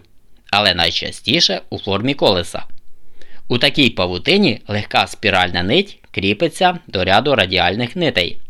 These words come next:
які розходяться, як велосипедні спиці. Такі пастки призначені для літаючих комах.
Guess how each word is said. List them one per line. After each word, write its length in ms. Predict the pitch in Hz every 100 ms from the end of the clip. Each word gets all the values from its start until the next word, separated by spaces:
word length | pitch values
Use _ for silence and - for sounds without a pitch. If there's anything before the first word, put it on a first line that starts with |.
| -
які 220 | 139 -
розходяться, 800 | 90 85 - 95 107 135 - 170 -
як 260 | 95 85
велосипедні 760 | 90 87 87 90 - 87 90 110
спиці. 440 | - 135 95 - - - - - - - - -
Такі 260 | - 240
пастки 480 | 240 220 - - 107
призначені 800 | - 95 90 92 90 - 175 127
для 200 | - 92
літаючих 640 | 87 - 87 85 - 117
комах. 400 | - 147 113 90